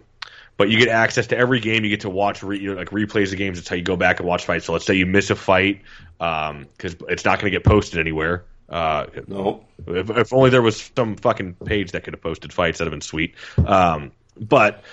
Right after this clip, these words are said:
Speaker 2: Somebody
Speaker 1: if
Speaker 2: should
Speaker 1: you
Speaker 2: do a
Speaker 1: missed it
Speaker 2: YouTube channel.
Speaker 1: Yeah, that's a good idea. Fuck, maybe I should do that.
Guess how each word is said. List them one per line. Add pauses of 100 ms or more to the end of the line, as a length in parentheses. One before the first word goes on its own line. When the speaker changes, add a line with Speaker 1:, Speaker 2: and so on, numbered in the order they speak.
(100)
Speaker 2:
Somebody
Speaker 1:
if
Speaker 2:
should
Speaker 1:
you
Speaker 2:
do
a
Speaker 1:
missed
it
Speaker 2:
YouTube
channel. (540)
Speaker 1:
Yeah,
that's
a
good
idea.
Fuck,
maybe
I
should
do
that.